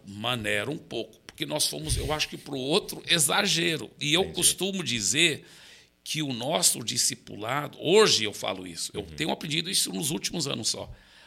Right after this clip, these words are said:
Speaker 1: Um erro que nós fizemos naquela época, que o discipulado sequestrou o pastoreio.
Speaker 2: É, que
Speaker 1: É.
Speaker 2: sentido?
Speaker 1: Olha, de tanto a gente enfatizar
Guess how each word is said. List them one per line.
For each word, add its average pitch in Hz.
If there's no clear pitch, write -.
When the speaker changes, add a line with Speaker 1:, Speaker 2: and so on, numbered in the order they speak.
Speaker 1:
Um 120
erro 170
que -
nós 151
fizemos 123
naquela 101
época, -
que 156
o 143
discipulado 139
sequestrou 202
o -
pastoreio. 123
Speaker 2:
É, 113
que -
Speaker 1:
É. -
Speaker 2:
sentido? 90
Speaker 1:
Olha, 131
de 117
tanto -
a 190
gente 190
enfatizar 123